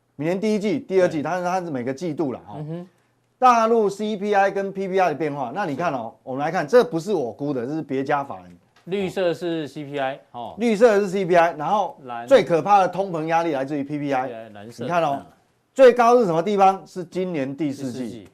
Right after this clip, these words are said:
Speaker 2: 哎。
Speaker 1: 十三。
Speaker 2: 哎呦，一直掉。
Speaker 1: 第一季也会掉到八点九，
Speaker 2: 嗯。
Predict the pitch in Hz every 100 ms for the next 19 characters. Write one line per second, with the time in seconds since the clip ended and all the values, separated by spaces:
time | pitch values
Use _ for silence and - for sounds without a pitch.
0 | - 117 82 _ _ _ _ - 110 120
1 | 113 104 - 160 156 _ _ _ _ _
2 | - 156 143 156 240 269 254 262 185 208
3 | 208 202 185 185 185 147 147 131 98 85
4 | _ -